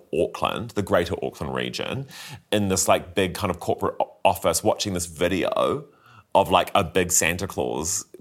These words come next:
being like, "Make sure you can see the gloves in all the photos 'cause you don't wanna get in trouble." And we got, then we got given our suits, and that was, like, such a thrill. I remember the,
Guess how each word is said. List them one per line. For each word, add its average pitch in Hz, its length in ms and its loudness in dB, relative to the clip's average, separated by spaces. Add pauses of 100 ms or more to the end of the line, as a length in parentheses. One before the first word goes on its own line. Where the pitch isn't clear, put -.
being 90 160 -2
like, 80 260 4 (500)
"Make 107 260 0
sure 113 240 4
you 120 200 0
can 113 180 -6
see 123 140 2
the 123 100 0
gloves 139 280 6
in 139 60 2
all 131 120 2
the 131 40 2
photos 131 480 4
'cause 82 220 0
you 87 80 2
don't 120 180 6
wanna 131 140 4
get 135 140 4
in 131 80 0
trouble." 117 400 4 (440)
And 87 600 2
we 120 60 0
got, 107 200 4
then 110 100 4
we 113 80 4
got 120 220 4
given 104 240 4
our 90 140 2
suits, - 760 2 (380)
and 90 420 2
that - 140 2
was, 95 140 0
like, 90 240 2
such - 320 0
a 90 60 -6
thrill. 90 560 4
I - 80 -6
remember 98 280 -2
the, 90 220 -4